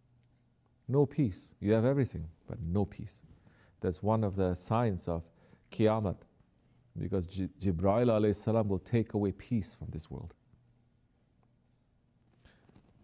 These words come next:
Run to people who have peace. And guess what? They're not your families anymore.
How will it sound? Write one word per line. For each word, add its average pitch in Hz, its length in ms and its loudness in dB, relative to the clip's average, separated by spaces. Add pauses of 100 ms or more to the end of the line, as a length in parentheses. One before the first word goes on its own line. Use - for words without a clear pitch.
(520)
Run 123 400 -2
to 113 80 -4
people 92 340 -4
who 90 140 -6
have 90 240 -6
peace. - 480 -12 (720)
And 120 460 -2
guess 123 280 0
what? 82 160 -4 (340)
They're 101 160 0
not 104 200 0
your 117 100 0
families 85 640 -2 (600)
anymore. 85 480 -4